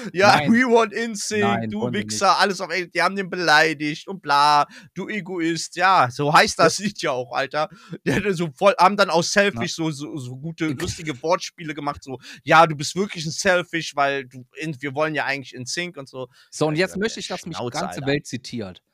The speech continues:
Speaker 1: Ja.
Speaker 2: Bitte. Nennt, Tim von Eiskalt Bescheuert sagt heute am achtundzwanzigsten ersten,
Speaker 1: <clears throat>
Speaker 2: "Ich möchte niemals eine in sync Reunion." Haut ab.
Speaker 1: Ja.
Speaker 2: Bleibt da, wo ihr seid. Ihr wart immer
Speaker 1: <laughs>
Speaker 2: scheiße, ihr, ich find in sync nur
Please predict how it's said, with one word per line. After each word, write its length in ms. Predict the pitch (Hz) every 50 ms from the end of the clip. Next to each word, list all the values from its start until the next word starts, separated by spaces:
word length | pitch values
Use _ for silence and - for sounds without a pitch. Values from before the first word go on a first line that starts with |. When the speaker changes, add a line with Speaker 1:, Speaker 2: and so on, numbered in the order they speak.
| _ _ _
Speaker 1:
Ja. 220 | _ - 95 - - -
Speaker 2:
Bitte. 360 | 151 139 - 117 101 90 - _ _ _ _ _ _ _ _ _ _ _ _ _
Nennt, 320 | 113 131 151 175 165 - _ - -
Tim 240 | - 214 233 247 -
von 260 | - 190 180 180 160
Eiskalt 420 | 151 160 170 - - - 151 -
Bescheuert 500 | 127 120 - - 131 131 131 127 120 113
sagt 400 | 123 139 151 156 175 - _ _ _ _ _ _ _ _ _ _ _
heute 520 | - 139 156 180 - - 160 165 180 - -
am 120 | 127 - -
achtundzwanzigsten 840 | 143 175 185 - 175 151 - - 156 151 - 143 - - - 131
ersten, 440 | 127 139 143 190 - - 135 - 110 - -
Speaker 1:
<clears throat> 100 | - -
Speaker 2:
"Ich 160 | 151 - -
möchte 280 | 170 202 - - - 143
niemals 640 | 147 151 175 208 247 233 202 185 185 202 214 -
eine 200 | 160 151 147 147 147
in 100 | 147 131
sync 280 | - - - - - -
Reunion." 460 | 107 104 101 95 92 92 92 92 - _ _ _ _ _ _ _ _ -
Haut 240 | - 175 185 - - _ _
ab. 300 | - 151 190 208 - _ - - _ _ _ -
Speaker 1:
Ja. 400 | 110 104 104 110 113 117 113 - _
Speaker 2:
Bleibt 260 | 147 180 214 - 165
da, 140 | 190 185 151
wo 80 | 175 170
ihr 80 | 147 -
seid. 260 | 156 185 208 151 120
Ihr 100 | 143 135
wart 160 | 165 180 - 254
immer 180 | 247 262 220 -
Speaker 1:
<laughs> 0 |
Speaker 2:
scheiße, 400 | - - 165 196 208 - 208 190
ihr, 300 | 170 151 147 147 147 143 - - _ 175 160 -
ich 80 | - 202
find 160 | 202 202 202
in 120 | 202 151 -
sync 220 | - 196 190 - -
nur 160 | - 233